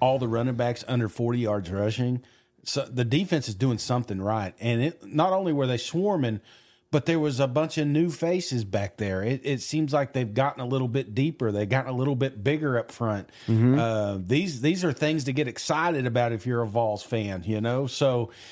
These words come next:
Speaker 1: the defense pumped up. Now, did Joe have a Heisman game? Hell no, man. And anybody that says he did, they're lying. He was efficient. He, you know, he made a few mistakes, but I, I d-,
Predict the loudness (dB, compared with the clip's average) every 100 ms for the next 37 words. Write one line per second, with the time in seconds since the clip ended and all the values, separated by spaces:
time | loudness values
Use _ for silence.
0 | -12 -4 2 2 2 -2 -2 -8 _ 0
1 | 0 2 0 0 -4 -2 0 2 0 -6
2 | _ _ _ 2 2 2 2 4 2 -2
3 | -8 -12 -20 _ _ _ _ -4 0 2
4 | 2 2 2 2 2 0 2 2 0 -4
5 | -2 0 2 2 2 0 -4 -8 -4 0
6 | 0 -2 -2 0 2 2 0 -2 -6 -2
7 | 0 2 2 2 0 0 -2 0 -2 0
8 | 0 0 0 0 2 0 -4 -10 -20 -4
9 | 0 2 2 0 -2 0 0 0 -6 -10
10 | _ _ _ 0 2 2 0 2 2 2
11 | 0 0 0 -2 -2 0 2 2 0 0
12 | 0 0 -2 -4 2 2 2 -4 -16 _
13 | _ _ _ _ -4 -2 0 0 -2